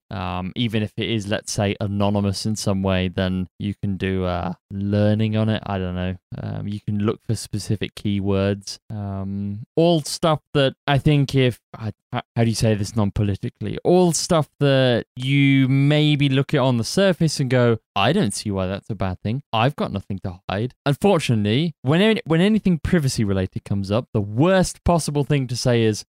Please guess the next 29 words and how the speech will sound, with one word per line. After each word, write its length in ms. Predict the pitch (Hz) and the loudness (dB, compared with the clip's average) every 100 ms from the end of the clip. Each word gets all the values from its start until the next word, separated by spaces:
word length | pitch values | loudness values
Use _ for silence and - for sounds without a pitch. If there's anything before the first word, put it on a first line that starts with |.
| - | -2
"It's 180 | 156 160 | 0 2
not 120 | 147 | 0
a 20 | |
problem 260 | 127 143 131 | 4 4 4
if 140 | 120 | 2
you 120 | 131 | 4
haven't 240 | 123 117 117 | 4 2 2
got 100 | 113 | 2
anything 260 | 110 107 | 2 0
to 100 | 101 | 0
hide," 340 | 110 104 92 - - | 2 2 0 -4 0
because 260 | 143 139 | 2 2
that's 220 | 120 120 - | 2 0 0
not 120 | 113 | 0
how 180 | 107 104 | 2 2
it 40 | |
works. 320 | 92 90 _ _ | 0 -6 _ _
It's 160 | 127 - | -6 -4
a 60 | |
slippery 380 | 110 120 113 107 | -2 -2 0 -2
slope 360 | - 113 104 - | -4 -4 -4 -4
from 140 | 107 | -4
then 100 | 101 | -4
on 220 | 90 90 | -4 -4
out. 240 | 95 95 - 107 | -6 -8 -10 -10
Um, 480 | 104 104 104 110 - | -8 -8 -8 -10 -8
everyone 360 | 269 277 214 135 | -2 4 4 4
has 100 | 113 | 2
something 400 | - 104 98 92 | 0 -2 -2 -8